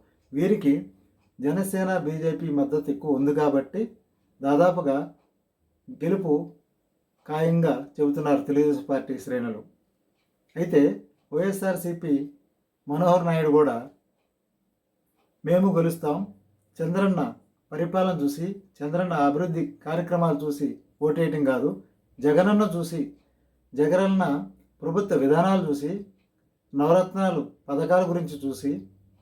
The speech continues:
నవరత్నాలు ప్రజలకు ఏ విధంగా ఇంటింటికి వెళుతున్నాయి,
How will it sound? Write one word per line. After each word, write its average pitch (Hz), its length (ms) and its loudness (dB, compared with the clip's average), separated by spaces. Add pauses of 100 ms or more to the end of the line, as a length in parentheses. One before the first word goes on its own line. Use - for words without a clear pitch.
(380)
నవరత్నాలు 175 560 2
ప్రజలకు 160 400 -2
ఏ 151 60 -2
విధంగా 170 400 0 (420)
ఇంటింటికి 170 420 -6
వెళుతున్నాయి, 143 760 -2